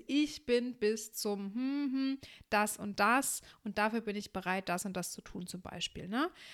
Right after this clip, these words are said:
Also ja, das mache ich tatsächlich auch immer nochmal, um mir einfach meine Ziele vor Augen zu halten, wo ich hin will,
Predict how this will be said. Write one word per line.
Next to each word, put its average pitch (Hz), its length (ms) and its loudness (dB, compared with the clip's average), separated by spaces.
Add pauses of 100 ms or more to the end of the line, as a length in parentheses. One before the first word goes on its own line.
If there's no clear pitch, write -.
(160)
Also 220 520 2 (140)
ja, 202 180 2 (120)
das 262 140 0
mache 226 200 2
ich 220 80 -4
tatsächlich 202 540 -8
auch 208 180 -4
immer 220 160 -6
nochmal, 220 340 -6
um 214 60 -8
mir 202 100 -6
einfach 208 220 -10
meine 185 240 -10
Ziele 262 380 0
vor - 240 0
Augen 254 320 0
zu 240 160 -4
halten, 233 340 -2
wo 190 60 -2
ich 185 120 -8
hin 247 300 2
will, 277 280 4